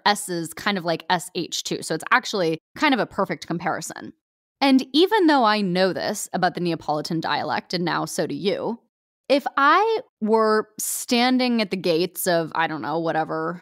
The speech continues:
river being questioned by a Neapolitan, and he said to me, "Okay, Miss Abbott, say pizza or die. The simplest word ever, pizza." Even if I were to say, you know,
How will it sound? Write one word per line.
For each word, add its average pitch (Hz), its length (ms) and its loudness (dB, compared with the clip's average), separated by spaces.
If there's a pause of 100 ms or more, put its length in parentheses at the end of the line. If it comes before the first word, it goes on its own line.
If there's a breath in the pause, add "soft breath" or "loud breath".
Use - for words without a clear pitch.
river 175 560 0
being 202 200 2
questioned 185 500 -2
by 175 120 2
a 170 80 -4
Neapolitan, 175 760 -4 (400)
and 247 140 2
he 254 80 2
said 294 240 2
to 233 100 -2
me, 190 300 0
"Okay, 269 260 2
Miss 202 180 -2
Abbott, 170 380 0
say 254 220 0
pizza 226 540 -2 (100)
or 175 100 0
die. 170 560 -2 (140)
The 208 60 -2
simplest 294 460 4
word 220 160 2
ever, - 260 0
pizza." - 440 -2 (540)
Even 349 320 6
if 415 100 4
I 220 600 4 (180)
were 214 160 2
to 202 80 2
say, 180 380 2
you 165 160 -2
know, 160 240 -2